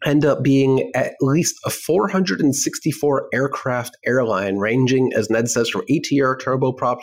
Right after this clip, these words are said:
all the way up to seven eight sevens. So that's, uh, that would be one hell of a mega airline. Would that be one of the world's largest airlines at that point? Four hundred twenty-nine aircraft?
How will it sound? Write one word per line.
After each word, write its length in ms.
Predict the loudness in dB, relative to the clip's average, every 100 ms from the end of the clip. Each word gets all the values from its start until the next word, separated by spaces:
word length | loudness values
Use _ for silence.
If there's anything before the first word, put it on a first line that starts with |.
| -4
all 160 | -2
the 60 | 0
way 140 | 0
up 120 | 0 -4
to 80 | -14 -12 -4
seven 280 | -2 0 -2
eight 160 | -2
sevens. 520 | -2 -4 -4 -8 -10 -10 -18 -20 -20 _
So 220 | -6 -4
that's, 340 | -2 -2 -2 -2
uh, 140 | 0
that 140 | 0 0
would 100 | 2
be 80 |
one 160 | 2 2
hell 320 | 0 0 2
of 140 | 2 2
a 80 |
mega 360 | 2 2 2 0
airline. 420 | 0 -2 -4 -6 -4
Would 160 | -2 0
that 180 | 0 2
be 100 | 2
one 160 | 2
of 80 | 2
the 60 | 2
world's 320 | 2 0 -2 -10 _ -4
largest 420 | -2 0 -2 -4 -2
airlines 300 | 0 0 -2
at 80 | -2
that 180 | -4 -2
point? 200 | -4 -4 -10 -4
Four 140 | 0
hundred 260 | 0 -2 -6
twenty-nine 360 | -4 -4 -2 -2
aircraft? 500 | -2 -4 -6 -8